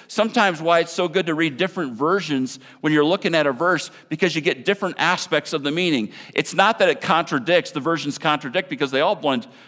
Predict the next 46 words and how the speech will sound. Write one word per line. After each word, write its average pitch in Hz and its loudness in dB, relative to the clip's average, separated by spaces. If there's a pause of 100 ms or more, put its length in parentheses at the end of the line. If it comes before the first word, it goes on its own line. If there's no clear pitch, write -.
(100)
very 180 4
beautifully 165 0
when 143 2
you 143 2
look 151 0
at 143 -4
the 143 0
original 139 0
word, 165 0
but 131 -6
some 170 -2
of 165 -8
them 151 -2
just 139 -8 (340)
maybe, 156 0
maybe 139 0
hint 165 -2
at 120 -8
something 156 -2
a 147 0
little 143 0
different 143 -4
than 139 -4
the 139 0
other 170 2
ones, 135 0
and 120 -4
you 120 -2
put - -6
them 156 0
all 127 0
together, 143 0
and 120 -2
it's - -10
like, 104 -4
wow, 127 2
you 110 -4
got 117 2
a 107 0
really 143 -2
good 135 -2 (220)
idea 127 2
what 113 -2
this - -10
verse 101 -6
means. 151 -4